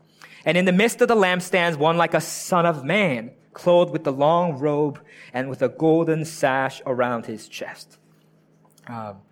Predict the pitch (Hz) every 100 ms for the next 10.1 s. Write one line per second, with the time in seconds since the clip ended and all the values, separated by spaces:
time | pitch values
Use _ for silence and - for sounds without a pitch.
0 | _ _ _ _ - 156 165 180 170 170
1 | 151 151 139 135 165 151 135 135 - 143
2 | 139 - 151 139 - 156 143 131 127 147
3 | 156 139 131 123 143 131 131 202 - 170
4 | 135 123 - - - - 165 160 170 151
5 | 175 214 175 143 131 135 143 135 143 175
6 | 151 131 120 - - - 123 117 120 135
7 | - _ _ _ _ _ _ _ _ _
8 | _ _ _ _ _ _ _ - _ -
9 | - 120 - 113 107 110 107 - 107 104